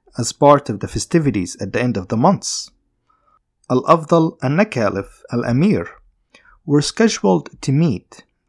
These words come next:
to arrange for the logistics of a parade. By this point, Al-Amir, appointed at the age of five by Al-Afdal himself, was a grown man in his mid-twenties.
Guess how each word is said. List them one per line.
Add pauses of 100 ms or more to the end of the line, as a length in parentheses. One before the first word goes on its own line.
to
arrange
for
the (100)
logistics
of
a
parade. (1700)
By
this
point, (360)
Al-Amir, (320)
appointed
at
the
age
of
five
by
Al-Afdal
himself, (480)
was
a
grown
man (320)
in
his
mid-twenties.